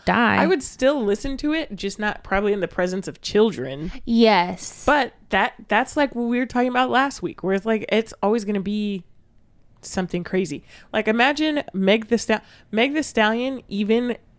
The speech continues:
Speaker 2: ten years ago, would be like,
Speaker 1: A little much.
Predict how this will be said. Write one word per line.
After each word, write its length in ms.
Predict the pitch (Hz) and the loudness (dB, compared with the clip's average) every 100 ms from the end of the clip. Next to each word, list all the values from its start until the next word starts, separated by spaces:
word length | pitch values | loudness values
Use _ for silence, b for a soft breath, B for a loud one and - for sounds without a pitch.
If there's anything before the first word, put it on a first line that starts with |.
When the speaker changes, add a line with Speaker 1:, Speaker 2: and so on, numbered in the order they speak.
| _ _ | _ _
Speaker 2:
ten 260 | - 226 214 | 0 2 4
years 320 | 202 214 226 | 4 4 4
ago, 240 | 240 247 240 | 4 4 6
would 160 | 185 | 4
be 160 | 196 190 | 2 4
like, 500 | 190 156 151 - - - _ _ _ - | 6 4 2 -4 -18 -20 _ _ _ -6
Speaker 1:
A 100 | - | 4
little 160 | 220 208 | 6 6
much. 600 | 196 185 - - - - | 4 2 -2 -6 -10 -8